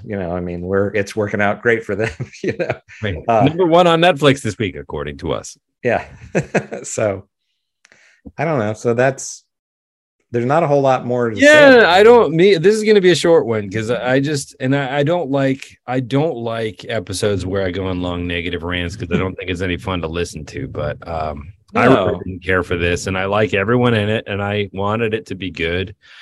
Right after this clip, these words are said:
Speaker 2: I expected it to be like some of the other original stuff, that it might not ever become my favorite movie, but I thought, I was hoping it'd be entertaining and a fun ride, and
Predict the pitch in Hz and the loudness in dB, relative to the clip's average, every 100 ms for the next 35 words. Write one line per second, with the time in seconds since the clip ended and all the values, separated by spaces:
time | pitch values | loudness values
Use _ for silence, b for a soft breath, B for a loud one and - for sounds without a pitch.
0 | B B B 240 220 - 110 92 104 104 | B B B 0 2 2 2 2 0 0
1 | 101 98 98 98 - 104 98 95 92 95 | -2 -4 -2 -2 -4 -4 -2 -2 -2 -2
2 | 92 95 95 90 95 90 - 95 95 - | -4 -2 -4 -4 -6 -8 -4 -2 -2 -4
3 | 98 98 - 101 104 101 92 98 - _ | -4 -4 -6 -8 -6 -6 -4 -6 -6 _
4 | b b b b - 107 104 98 98 107 | b b b b 0 2 4 2 0 -2
5 | 101 95 90 - 101 95 95 87 98 101 | -2 -2 -4 -2 0 0 -2 -4 -4 -4
6 | 98 87 92 87 - 95 92 _ _ 101 | -6 -6 -6 -6 -4 -4 -6 _ _ -12
7 | 98 104 101 101 104 95 107 110 113 107 | -6 -4 -4 -6 -8 -6 -4 -2 -2 -2
8 | - 101 104 113 113 117 107 107 - 107 | -4 -4 -2 -4 -4 -6 -6 -8 -6 -4
9 | 104 90 90 92 92 90 90 | -4 -4 -2 -4 -6 -8 -8